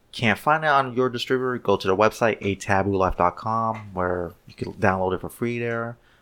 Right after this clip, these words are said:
Also, there's other episodes, some fun articles, short stories, and poems, 'cause I am that sappy. So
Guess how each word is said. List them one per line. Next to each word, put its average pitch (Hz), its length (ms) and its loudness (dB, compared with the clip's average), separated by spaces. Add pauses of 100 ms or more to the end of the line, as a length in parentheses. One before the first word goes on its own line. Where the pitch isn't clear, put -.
(120)
Also, 92 220 2
there's 85 120 -4
other 87 440 0 (680)
episodes, 139 1000 -2 (300)
some 95 480 -6
fun - 220 0
articles, 147 500 2
short - 200 -4
stories, 131 580 -2
and 98 200 -2
poems, 110 360 -4
'cause 90 160 -12
I 95 240 -2
am 101 240 -8
that 95 240 0
sappy. - 540 -6
So 82 400 2